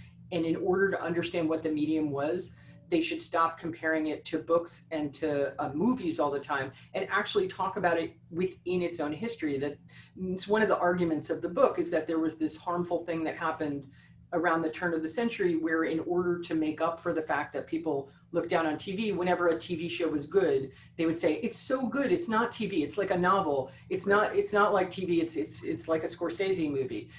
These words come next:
And I wanted to, you know, put it in the context of T V. But I used to complain that people didn't know the history of T V, but then all the technology <laughs> changed. So now pe-, suddenly people had access to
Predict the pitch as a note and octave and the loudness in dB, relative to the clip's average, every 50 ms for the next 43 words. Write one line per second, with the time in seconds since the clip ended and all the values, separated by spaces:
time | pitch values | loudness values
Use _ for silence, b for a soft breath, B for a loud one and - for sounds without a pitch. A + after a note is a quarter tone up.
0 | B B - F#3 F#3 F#3+ F#3+ G3 G3 F#3 F3+ F3+ - F#3+ F#3 F3 E3 E3+ - - | B B 2 4 4 6 6 6 4 4 2 0 0 0 2 2 2 0 -6 -12
1 | - G3 G3 F3 D#3+ E3 - - G#3 G3 F#3+ F#3 F3 E3 D#3+ - - E3+ D#3+ - | -6 -2 -2 -2 -2 -2 2 4 4 6 6 4 2 0 -2 -2 -2 -4 -2 -2
2 | E3+ - - - D3+ - - F3 E3 G3+ A#3+ F#3+ D#3 B B B B B B B | -4 -4 -4 -6 -6 -6 -6 -8 -4 -2 0 0 -2 B B B B B B B
3 | B - A3 - - G#3+ G#3+ G#3+ B3+ D4 C#4+ - D#4+ - C4+ A3 - - A3 A3 | B -2 0 2 4 4 4 4 4 2 2 2 0 0 0 0 0 0 0 0
4 | G#3+ F3+ E3+ - G#3 G3+ F#3 F#3 G3+ G3+ F#3+ F3+ E3+ E3 E3 G3 F#3+ - F#3 F3 | 0 0 0 -2 -4 -4 -2 0 0 2 2 2 0 2 0 0 0 2 0 0
5 | E3+ - G3+ G3+ C4 C4 G3 F3+ - - B3+ C4+ D4 B3+ A#3+ A#3 A3 G#3 G#3 - | 0 0 -2 -2 0 0 2 2 2 2 4 4 6 6 6 6 4 4 2 2
6 | G3 G#3 G#3+ A3 C#4 D#4 - - G3+ F3 - - F#3+ F#3 F3 - - - - A3 | 2 4 4 6 6 6 4 2 0 -2 0 2 2 2 2 2 -2 0 0 2
7 | A3+ A3 A#3+ C#4 C#4 C#4+ B3+ - - B3+ B3+ B3+ A#3+ A#3 A3+ A#3 G#3+ - F3+ F3 | 2 4 4 2 2 0 -2 4 4 4 6 6 2 0 0 -2 -4 -6 -2 0
8 | F3+ F3+ F3 - F3+ G3 G#3+ G#3 - G3 F3+ F3 - B B B B B B B | 0 0 2 2 2 2 0 0 0 -2 -2 -2 -2 B B B B B B B
9 | - B3+ B3 A#3+ - - | 2 4 4 4 2 -4